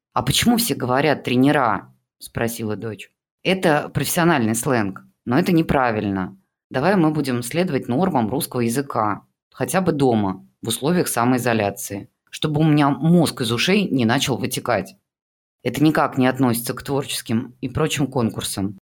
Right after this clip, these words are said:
но онлайн-конференции и прочие активности в режиме сообщений разных мессенджеров – моя боль. Я отказала девушке, которая попросила мою фотку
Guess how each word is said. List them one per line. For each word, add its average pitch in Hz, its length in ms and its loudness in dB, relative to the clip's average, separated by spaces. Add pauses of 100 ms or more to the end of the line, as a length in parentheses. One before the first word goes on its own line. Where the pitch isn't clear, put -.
(140)
но 127 480 0 (100)
онлайн-конференции 127 1300 0 (280)
и 113 80 -4
прочие 127 420 2
активности 110 880 -4
в 127 80 -14
режиме 117 600 0
сообщений 131 640 2
разных 113 380 0
мессенджеров – 104 640 -2 (160)
моя 113 260 2
боль. 104 400 -2 (560)
Я 123 180 0
отказала 123 480 0
девушке, 120 640 -2 (640)
которая 131 260 0
попросила 131 560 0
мою 117 440 2
фотку - 680 -2